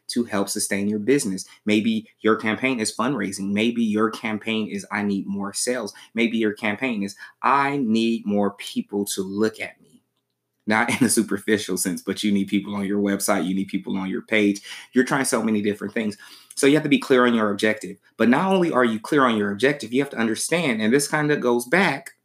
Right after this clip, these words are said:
nah, not kind of, I'm just playing with you guys. It really goes back to what we just started. This is how, this has all been strategic in my layout for this podcast. <laughs> I'm not gonna delete this, you guys. You know why? I'm going straight through. It's good. I'm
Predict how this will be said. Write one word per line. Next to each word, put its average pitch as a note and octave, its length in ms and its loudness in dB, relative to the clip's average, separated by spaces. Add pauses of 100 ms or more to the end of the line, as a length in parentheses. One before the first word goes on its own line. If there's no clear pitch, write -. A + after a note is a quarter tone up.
(120)
nah, D#4 280 0
not D#4 220 -2
kind G#2+ 260 0
of, G#2 80 0
I'm A#2+ 140 2
just G#2 160 -6
playing G2+ 200 2
with G2+ 120 0
you F#2+ 60 -2
guys. G#2 260 0
It D3+ 160 4
really B2 260 6
goes A2 160 2
back G#2+ 200 2
to A2 100 -4
what G#2 200 0
we G#2+ 100 -4
just G2+ 220 -4
started. G2+ 340 -4
This - 180 -6
is G2+ 120 -6
how, G#2 160 -6 (260)
this D3+ 100 4
has C#3 240 2
all B2 240 6
been A2+ 120 2
strategic G2+ 580 -4 (280)
in A2+ 240 4
my G#2 360 4
layout G#2 800 -2
for G2 480 0
this G2 400 -8 (840)
podcast. - 640 2
<laughs> - 60 2
I'm E4 960 4
not G4+ 180 6
gonna C4 140 6
delete F#3+ 260 8
this, D3 140 4
you C#3+ 80 4
guys. C#3 260 4
You F3+ 100 4
know F3 120 6
why? E3+ 160 6
I'm B3+ 120 2
going D3 180 6
straight C#3 240 4
through. B2 200 8
It's D3 120 6
good. D#3 240 6
I'm E3 100 4